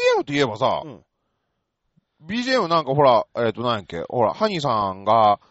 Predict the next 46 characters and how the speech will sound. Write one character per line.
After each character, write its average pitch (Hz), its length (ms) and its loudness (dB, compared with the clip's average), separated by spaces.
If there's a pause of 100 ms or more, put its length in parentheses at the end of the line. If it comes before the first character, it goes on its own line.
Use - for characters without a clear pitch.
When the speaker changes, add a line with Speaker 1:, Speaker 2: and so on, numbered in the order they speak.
Speaker 2:
お 180 160 -4
う。 - 100 -18
Speaker 1:
な 156 160 2
ん 143 40 -16
と 135 80 -10
か 113 200 -2
し - 160 -16
て、 151 260 -2 (280)
な 160 100 -4
ん 147 40 -4
か 135 80 -10
一 170 120 -10
曲 156 460 0
し - 100 -12
て 180 140 -2
く - 120 -6
れ 185 120 2
る 165 80 -2
か 165 180 2
も、 160 260 2
み 151 140 -8
た 147 180 4
い 143 60 -2
な 143 80 0
嬉 139 200 0
し 180 120 -6
い 160 40 -4
こ 135 100 0
と - 80 -20
言 147 80 -4
っ - 40 -10
て - 100 -6
く 165 100 -6
れ 151 80 -2
て 139 100 -8
た - 100 -4
や 226 80 8
ん 147 100 -4
か。 78 240 -14 (140)
Speaker 2:
お 190 120 -6
う。 - 20 -10
お - 20 -10
う。 - 60 -20 (320)
あ - 60 -16
っ - 20 -16
た - 80 -2